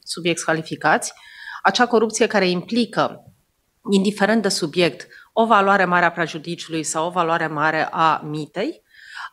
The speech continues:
Uh, respectiv, uh, acoperim de asemenea, um, infracțiuni economico-financiare care cauzează pagube majore, um,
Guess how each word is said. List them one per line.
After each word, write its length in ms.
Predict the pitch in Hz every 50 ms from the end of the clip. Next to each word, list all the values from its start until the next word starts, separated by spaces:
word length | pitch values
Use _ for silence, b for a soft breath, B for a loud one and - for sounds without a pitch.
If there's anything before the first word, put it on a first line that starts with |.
| -
Uh, 220 | 220 214 214 208 196 202
respectiv, 720 | 226 254 247 - - 262 233 - - 269 285 302 277 -
uh, 160 | 277 254 233 -
acoperim 580 | 226 226 220 - 214 - 214 208 226 254 247
de 80 | 220 208
asemenea, 840 | 185 175 175 - - 202 202 202 185 175 175 180 202 247 302 311 B B B B B B B B
um, 540 | - - 208 202 196 190 190 190 190 190 185 - - 220
infracțiuni 920 | - - - 226 - - 240 226 226 - - 262 262 277 269 254 247 233
economico-financiare 1700 | 214 208 196 - 202 - 208 202 226 254 254 - 220 202 - 208 185 170 170 175 - - - 226 226 214 196 170 143 135 165 220 254 - b b b b
care 240 | - - 269 269 262
cauzează 1080 | 269 - 226 202 196 196 190 - 233 226 208 190 - 180 175 185 196 208 208 202 - - _ _ _
pagube 360 | - 208 214 202 196 185 196
majore, 800 | 180 175 165 165 160 - 196 196 190 190 190 185 175 185 180 _ -
um, 720 | 180 175 170 165 160 160 156 165 165 160 165 165 165 -